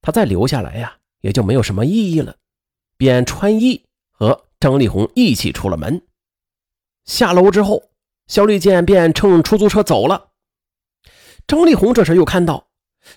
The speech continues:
石树华的轿车还停在楼下呢，便走到车旁，而一直坐在车内吸烟的石树华就拉开车门，让他坐到副驾驶位上。上车之后，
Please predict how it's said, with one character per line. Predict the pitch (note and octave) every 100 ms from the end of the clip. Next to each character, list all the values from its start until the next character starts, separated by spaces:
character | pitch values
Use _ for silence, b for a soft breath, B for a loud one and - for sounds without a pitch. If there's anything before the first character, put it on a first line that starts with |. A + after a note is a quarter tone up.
| b
石 | - - B3+
树 | D4+ E4+ C#3
华 | G2 E3
的 | D3
轿 | F3 A2+ -
车 | - E3 F3+
还 | - -
停 | - - B2+
在 | B2+
楼 | F#2+ F2+ D3+
下 | A3 D#3+
呢， | B2 _ _ _ _ _ _ _ -
便 | C#3+ C3+ B2+
走 | A2+
到 | A#2
车 | A2 -
旁， | - - D#3+ - _ _ _ _ _ _ _ _ -
而 | E3 F#3
一 | B3 F#3+
直 | D#3 G3 G3
坐 | E3+ G3+
在 | D#3
车 | - G#3+
内 | G#3+ D#3+
吸 | - G#3+
烟 | G#3
的 | F#3 D#3
石 | - F3
树 | A#3+
华 | C3 G2 F#3 F3
就 | C3+
拉 | C3+
开 | C#3 D3+
车 | - D#3
门， | F#2+ G#2 - _
让 | C3+ B2+
他 | C3+
坐 | C#3+
到 | A#2 A2+
副 | - A3+
驾 | C#3+
驶 | A2
位 | G#2 C#3+
上。 | B2+ - _ _ _ _ _ _ _ _ _ _ _
上 | - A#2+ F2
车 | C#3
之 | F3
后， | F3 - - - _